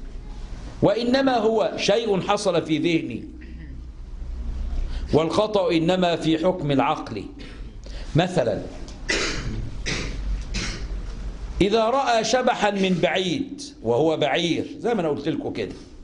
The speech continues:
وحصل منه في ذهنه صورة فرس، أول ما شفت الشبح حصل في ذهني صورة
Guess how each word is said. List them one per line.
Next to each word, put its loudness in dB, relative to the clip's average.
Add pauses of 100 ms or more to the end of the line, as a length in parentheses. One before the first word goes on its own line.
(580)
وحصل 4 (1800)
منه 4
في 2
ذهنه 4
صورة 2
فرس، -2 (760)
أول 2
ما 4
شفت 2
الشبح 0 (440)
حصل 2
في 2
ذهني 2 (880)
صورة 2